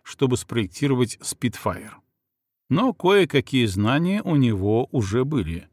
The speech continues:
Писатель Лэнс Коул изучил бумаги, книги и дневники Шенстоуна, собирая материал для своей книги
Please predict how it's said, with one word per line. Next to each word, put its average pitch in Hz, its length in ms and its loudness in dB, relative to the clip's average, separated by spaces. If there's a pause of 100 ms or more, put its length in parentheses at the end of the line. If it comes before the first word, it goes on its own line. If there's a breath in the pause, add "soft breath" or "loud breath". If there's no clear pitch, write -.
(840)
Писатель 180 600 2
Лэнс 151 500 2
Коул 156 520 2
изучил 120 600 0
бумаги, 139 760 0
книги 151 520 0
и 160 240 -2
дневники 120 560 2
Шенстоуна, 135 840 0 (280 loud breath)
собирая 139 560 -2
материал 139 580 0
для 127 140 -2
своей 123 300 0
книги 139 520 0